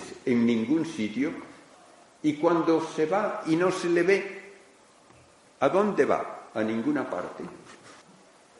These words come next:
Hay que hablar de la manera lógica. que tiempo y espacio solo son límites para la actividad de la materia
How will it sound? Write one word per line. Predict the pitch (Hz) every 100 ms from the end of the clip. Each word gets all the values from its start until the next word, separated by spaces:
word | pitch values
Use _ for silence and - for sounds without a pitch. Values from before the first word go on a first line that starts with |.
| -
Hay | 156 196 185
que | 202
hablar | 190 190 220 220 - 139
de | 143
la | 151
manera | 147 160 202 185
lógica. | 175 170 - - - - - - - - - - - - - - _ _ -
que | 104
tiempo | - 160 208 214 208 - 151 131
y |
espacio | 135 - - 156 151 156 151 151 - - -
solo | - - 170 151
son | - 135 139 131 135 - - - - -
límites | 113 139 135 131 123 127 123 -
para | 113 107
la | 107
actividad | 104 - 107 104 127 131 -
de | 117
la | 127
materia | 123 104 107 104 101 104